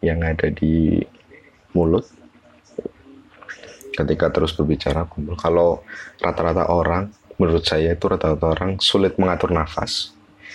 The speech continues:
Kalau saya itu bukan nafas, tapi justru liurnya itu loh yang sangat menyebalkan itu. Jadi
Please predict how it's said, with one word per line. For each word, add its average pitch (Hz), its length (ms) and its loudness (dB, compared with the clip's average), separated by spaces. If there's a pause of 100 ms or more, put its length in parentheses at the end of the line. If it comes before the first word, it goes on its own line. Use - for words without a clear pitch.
(840)
Kalau 78 240 2
saya 87 160 0
itu 95 160 0
bukan 85 400 -2
nafas, 82 400 -4
tapi 95 240 -2
justru 90 480 0 (160)
liurnya 98 640 4
itu 90 240 -2
loh 78 160 0
yang 78 400 -2 (240)
sangat 78 400 -6
menyebalkan 73 560 0
itu. - 80 -8
Jadi 80 320 -4